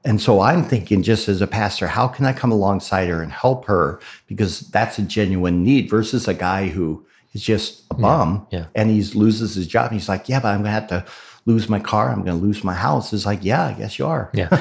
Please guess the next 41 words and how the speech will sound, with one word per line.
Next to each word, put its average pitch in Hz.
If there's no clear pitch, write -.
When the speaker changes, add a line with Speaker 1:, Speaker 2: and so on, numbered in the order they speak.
Speaker 2:
And 113
so 117
what, 113
what 123
you're 95
sa-, 135
your 123
approach -
though, 90
c-, -
I 113
mean, 90
what 120
you're 98
arguing 104
for, 90
which 87
I 92
agree 90
with, 87
is 87
that 95
that 107
is 92
actually 101
love 90
and 95
Speaker 1:
I 127
Speaker 2:
not 139
Speaker 1:
would 139
say 107
Speaker 2:
encouraging 127
Speaker 1:
so. -
Speaker 2:
the 101
negligence, 95
but 92
letting 117
them 101
suffer -
the 90
consequences 92